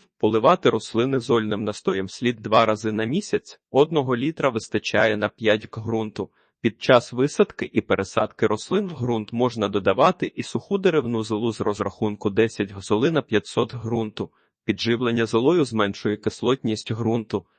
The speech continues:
тому вона не рекомендується для кімнатних рослин,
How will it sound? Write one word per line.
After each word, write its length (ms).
тому 280
вона 280
не 120
рекомендується 800
для 180
кімнатних 640
рослин, 500